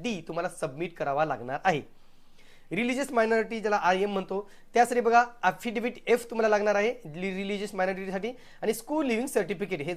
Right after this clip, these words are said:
सहा आणि सात नंबरचे दोन तुम्हाला रिलिजियस मायनॉर-, मायनॉरिटीसाठी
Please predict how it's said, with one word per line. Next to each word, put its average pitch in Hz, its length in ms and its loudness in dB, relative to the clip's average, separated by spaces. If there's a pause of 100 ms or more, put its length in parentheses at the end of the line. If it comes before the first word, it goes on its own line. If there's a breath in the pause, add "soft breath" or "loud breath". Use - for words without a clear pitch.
सहा 208 240 2
आणि 214 120 2
सात 208 240 -2
नंबरचे 185 220 -6
दोन 196 220 -2
तुम्हाला 170 360 0 (320 loud breath)
रिलिजियस 220 580 -4
मायनॉर-, 180 560 0
मायनॉरिटीसाठी 165 880 -4